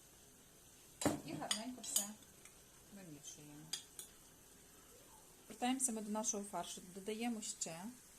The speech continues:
грам двадцять масла і перчимо.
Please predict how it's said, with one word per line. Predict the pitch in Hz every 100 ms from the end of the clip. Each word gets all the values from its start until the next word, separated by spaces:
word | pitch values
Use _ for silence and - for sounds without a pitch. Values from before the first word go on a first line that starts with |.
| -
грам | 233 220 220
двадцять | 220 214 226 214 214
масла | 208 214 - 247 247 302 - - - - - - - -
і | 254
перчимо. | 302 - 156 - - 170 165